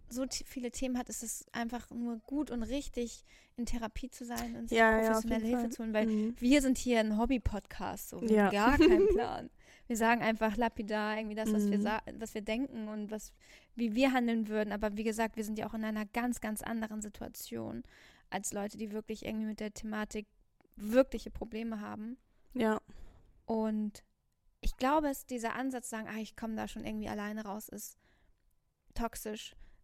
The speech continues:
Speaker 2: Mhm.
Speaker 1: sondern man sollte wirklich versuchen, sich
Speaker 2: Ja, und das
Speaker 1: sich
Speaker 2: auch annehmen, ne, wenn's
Speaker 1: Hilfe
Speaker 2: einem mal
Speaker 1: zu
Speaker 2: nicht
Speaker 1: holen.
Speaker 2: gut geht. Also, das ak-, zu akzeptieren, ich brauch vielleicht Hilfe.
Speaker 1: Und sich dafür nicht zu schämen.
Speaker 2: Nee, genau. Mhm.
Speaker 1: Ja, also ich,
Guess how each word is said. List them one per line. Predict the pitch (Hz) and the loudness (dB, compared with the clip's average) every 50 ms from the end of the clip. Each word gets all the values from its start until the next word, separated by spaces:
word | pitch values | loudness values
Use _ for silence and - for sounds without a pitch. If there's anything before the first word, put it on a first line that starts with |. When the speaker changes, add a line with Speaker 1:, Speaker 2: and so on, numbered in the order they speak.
| _ _ | _ _
Speaker 2:
Mhm. | 214 214 214 | -2 0 2
Speaker 1:
sondern | 208 220 214 220 226 220 220 220 220 - 262 | 2 2 2 0 0 -2 -4 -6 -8 -10 -12
man | - 226 | -12 -8
sollte | 220 226 226 220 226 226 | -8 -8 -8 -8 -10 -12
wirklich | 226 226 - - - | -12 -14 -14 -14 -12
versuchen, | 240 226 226 226 - - 247 240 | -12 -12 -12 -12 -10 -10 -10 -10
sich | 240 - 247 - - - - - - - - - - - - _ - | -10 -12 -14 -16 -18 -20 -20 -20 -20 -20 -20 -20 -20 -20 -20 _ -2
Speaker 2:
Ja, | - 208 | 0 2
und | 214 208 | 2 2
das | 214 208 | 2 2
Speaker 1:
sich | - 220 | 2 0
Speaker 2:
auch | 233 | 0
annehmen, | - - 233 247 240 220 196 190 190 190 | 0 -2 -2 0 0 0 -2 -2 -2 -4
ne, | 202 214 240 262 233 | -4 -2 -4 -2 -2
wenn's | 233 208 208 - | -2 -2 -2 -4
Speaker 1:
Hilfe | - - - | -8 -4 -2
Speaker 2:
einem | 208 208 202 202 | -2 -2 0 0
mal | 196 202 202 | 0 0 0
Speaker 1:
zu | 202 | 0
Speaker 2:
nicht | 202 196 - | -2 -4 -2
Speaker 1:
holen. | - 226 196 | -4 -4 -4
Speaker 2:
gut | _ | _
geht. | - 220 220 214 - - | 0 2 2 2 4 2
Also, | 202 202 208 214 202 202 196 - - | 0 2 4 4 4 4 2 0 -10
das | - - 214 208 - - - - - - - _ _ | -8 -6 -4 -2 -2 -2 -2 -4 -4 -6 -10 _ _
ak-, | 233 208 - _ - | -2 -2 0 _ 4
zu | - 208 | 4 4
akzeptieren, | 220 - - - 208 - - - - 240 262 262 247 247 240 240 240 240 233 233 - _ _ _ _ _ _ | 4 4 -2 -10 -4 -2 -2 0 2 4 6 6 6 4 2 0 -2 -2 -4 -6 -10 _ _ _ _ _ _
ich | 214 - - - | -6 -6 -6 2
brauch | - 220 214 226 | 6 6 6 6
vielleicht | - - 214 208 - - | 6 4 2 4 4 2
Hilfe. | - 196 - - - - - - - - - - - - - - - - _ _ _ _ _ _ - - - - - - _ | -2 -2 -2 -4 -6 -6 -6 -8 -12 -14 -14 -16 -18 -20 -20 -20 -20 -20 _ _ _ _ _ _ -20 -20 -20 -20 -20 -2 _
Speaker 1:
Und | 247 254 | 0 0
sich | 311 311 | 0 2
dafür | - 320 320 - - 262 | 2 2 2 2 0 -2
nicht | 262 262 - | -2 -2 -4
zu | - 247 | -8 -8
schämen. | 233 - - 285 294 247 214 220 220 - | -6 -2 0 0 0 0 -2 -4 -6 0
Speaker 2:
Nee, | - 247 240 | 2 2 4
genau. | 226 233 226 214 208 202 202 202 | 4 4 6 6 4 4 4 2
Mhm. | 190 - 202 208 208 208 208 214 233 254 262 - - - - - - - _ - - - _ | 0 -4 -4 -4 -2 -2 -2 -2 -4 -6 -10 -14 -16 -18 -20 -20 -20 -20 _ -20 -20 -20 _
Speaker 1:
Ja, | 262 240 233 240 269 269 254 - _ _ _ | -8 -6 -4 -4 -4 -4 -6 -8 _ _ _
also | - 202 214 - 240 233 | -6 -6 -6 -4 -8 -8
ich, | - - - | -8 -8 -12